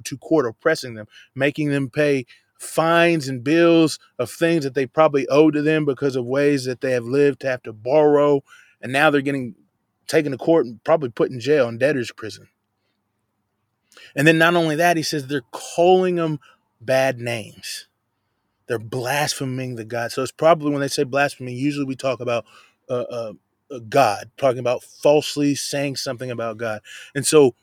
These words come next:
they may be even talking about their Christian name, not just their name, like,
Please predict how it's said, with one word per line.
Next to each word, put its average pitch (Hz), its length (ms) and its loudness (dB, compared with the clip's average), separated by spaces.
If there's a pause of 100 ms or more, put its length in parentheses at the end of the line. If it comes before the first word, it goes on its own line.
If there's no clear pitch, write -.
(200)
they 139 160 4
may 151 380 2
be 170 120 -2
even 160 440 -2
talking 160 480 2
about 143 340 0
their 139 160 -2
Christian - 800 -8
name, 107 240 -14
not 156 220 -4
just 175 200 -6
their 160 140 -4
name, 151 400 -6
like, 127 240 -4